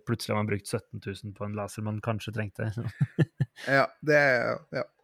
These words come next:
Speaker 1: Men jeg har i hvert fall, ehm, jeg har behov for en som går litt kjappere i hvert fall, for den er ganske treig, den, den lille som jeg har. Ehm, jeg så at, eh, ehm, det var en kompis som har kjøpt sam-, akkurat samme som jeg har, men jeg tror den er, n-,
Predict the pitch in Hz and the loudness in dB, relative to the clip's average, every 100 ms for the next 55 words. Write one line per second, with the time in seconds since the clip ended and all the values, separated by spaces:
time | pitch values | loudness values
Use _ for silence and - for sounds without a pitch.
0 | _ _ _ _ _ _ _ _ _ _ | _ _ _ _ _ _ _ _ _ _
1 | _ _ _ _ _ _ - 120 120 127 | _ _ _ _ _ _ 0 4 4 6
2 | 123 120 117 113 113 113 113 110 101 - | 6 6 6 6 4 2 0 -2 -6 -14
3 | - 135 127 120 120 127 123 120 113 113 | -4 4 6 6 4 2 2 2 2 4
4 | 113 - 127 110 107 - 104 104 104 101 | 2 2 0 2 -2 -2 -8 -6 -4 -6
5 | 101 - 107 104 98 92 92 104 107 101 | -10 -10 -10 -10 -10 -10 -10 -8 -6 -6
6 | 104 110 98 98 _ _ _ _ _ 110 | -6 -8 -8 -10 _ _ _ _ _ -6
7 | 101 101 98 107 107 - - - 117 117 | -4 -4 -6 -8 -12 -14 -10 -2 0 2
8 | 107 107 117 110 110 110 110 110 113 113 | 2 2 0 2 2 2 2 0 -2 -4
9 | 110 - 120 110 110 113 - 101 110 117 | -6 -6 -2 0 0 -2 -4 -4 -4 -4
10 | 107 107 - - _ _ _ _ _ - | -2 -4 -8 -20 _ _ _ _ _ -2
11 | 147 117 - 113 127 120 117 104 110 107 | 0 0 -2 0 2 4 2 -2 0 2
12 | 127 123 117 113 113 107 113 107 110 - | 2 2 0 0 0 0 2 0 0 -8
13 | _ _ _ _ _ _ _ _ _ 120 | _ _ _ _ _ _ _ _ _ -4
14 | 123 | -2